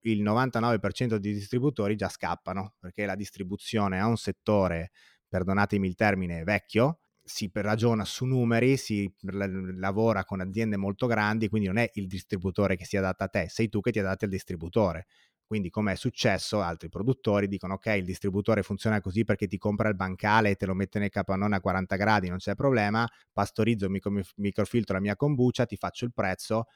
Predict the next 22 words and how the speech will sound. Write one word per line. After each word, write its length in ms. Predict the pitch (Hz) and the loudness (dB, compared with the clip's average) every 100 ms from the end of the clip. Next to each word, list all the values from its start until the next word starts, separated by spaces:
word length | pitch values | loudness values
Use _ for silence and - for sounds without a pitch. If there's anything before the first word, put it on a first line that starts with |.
| _ _ | _ _
Invece 340 | 107 107 - | -2 -2 2
io 60 | 104 | 0
quando 240 | 98 95 | 0 -2
mi 100 | 104 | -2
chiama 180 | 101 107 | -2 -2
un 60 | 92 | -2
distributore 500 | 92 127 127 101 92 | -4 -2 0 2 0
dico: 420 | 95 87 80 - _ | -2 -4 -6 -8 _
"Guarda, 340 | 101 98 87 82 | -2 -2 -2 -6
tu 120 | 101 | -2
devi 160 | 90 | -2
sapere 440 | 87 95 104 98 87 | -2 0 2 2 0
che 120 | 90 | -2
noi, 280 | 98 90 82 _ _ | 0 0 -2 _ _
la 80 | - | -4
nostra 280 | 101 98 107 | -2 0 0
kombucha 340 | 104 104 113 | 0 0 2
tiene 180 | 131 135 | 2 2
la 80 | 131 | 2
catena 260 | 123 120 120 | 0 0 0
del 100 | 120 | 0
freddo, 540 | 131 117 98 92 | 2 2 2 -2